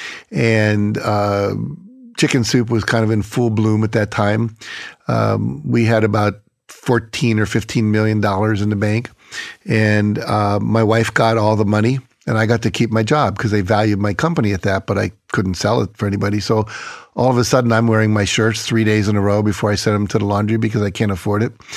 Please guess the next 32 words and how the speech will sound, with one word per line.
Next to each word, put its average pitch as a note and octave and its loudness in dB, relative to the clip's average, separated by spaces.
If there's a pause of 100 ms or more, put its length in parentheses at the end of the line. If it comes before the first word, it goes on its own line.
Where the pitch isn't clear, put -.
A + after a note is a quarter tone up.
(360)
And A2 2
here A#2+ 4
I A2 4
am, G#2+ 0
you C3 2
know, A2 2
just G#2 -4
was G#2+ 2
a G#2+ 2
multimillionaire G#2+ 0
<laughs> - -
a A2 -2
year A2 2
before. A#2+ -2 (760)
And, C3 2
and, C3 -2
and B2 2
I, B2 0 (140)
at A#2 0
first, F#3 0
I C3 6
was A2+ 2
really D3 2
upset A2+ 0
by A2 2
the G#2 2
way A2 0
the G2+ 0
whole G#2 0
thing G2+ 0
went G#2 0
down. G#2 0